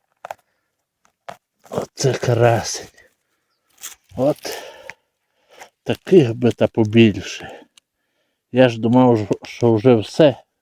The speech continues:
не буде грибів. Але ще потихеньку ростуть.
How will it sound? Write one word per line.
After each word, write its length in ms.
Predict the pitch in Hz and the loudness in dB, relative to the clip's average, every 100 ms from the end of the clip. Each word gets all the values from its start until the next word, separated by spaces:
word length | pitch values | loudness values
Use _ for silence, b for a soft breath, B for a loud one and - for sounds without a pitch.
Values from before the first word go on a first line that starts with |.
| _ | _
не 120 | 113 | -6
буде 300 | 117 165 135 | 2 4 4
грибів. 440 | 90 95 87 90 - _ _ _ _ _ _ _ _ | 0 -4 -8 -10 -16 _ _ _ _ _ _ _ _
Але 340 | - 98 110 120 | -10 -2 0 0
ще 420 | - - 123 151 - _ _ _ _ _ _ | -2 0 0 0 -4 _ _ _ _ _ _
потихеньку 760 | - - - - 110 117 - | -12 -8 -4 -2 -2 -2 -2
ростуть. 520 | 170 - _ 107 104 | -2 -2 _ -8 -8